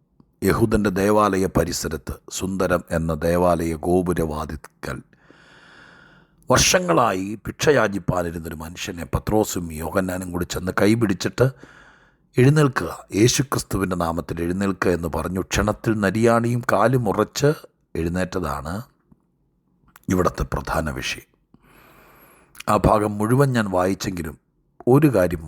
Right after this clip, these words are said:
മാത്രം ശ്രദ്ധയിൽപ്പെടുത്താനാണ് കർത്താവ് എന്നെ ഇന്ന് പരമേൽപ്പിച്ചിരിക്കുന്നത്. ആ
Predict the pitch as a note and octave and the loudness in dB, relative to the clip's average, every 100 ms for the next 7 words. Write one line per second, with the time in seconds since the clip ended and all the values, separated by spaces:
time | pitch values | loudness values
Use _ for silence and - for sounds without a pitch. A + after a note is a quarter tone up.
0 | D#2+ - - _ - G2+ - _ - - | -8 -8 -12 _ 0 0 -2 _ -12 -6
1 | F2 E2+ F#2+ F2+ D#2+ D#2+ - D#2+ D2+ D#2 | -6 -2 -2 0 -4 -6 -6 -6 -6 -8
2 | - D2+ E2 E2 D2+ D2+ C2+ - _ - | -10 -4 -2 -2 -2 -6 -8 -12 _ -6
3 | E2+ F2 - D#2+ D#2+ D#2+ - - - - | -4 -2 -2 -2 -4 -4 -4 -8 -12 -16
4 | - - _ _ - - - - - - | -20 -20 _ _ -20 -20 -20 -20 -20 -20
5 | - - - - - | -20 -20 -20 -6 2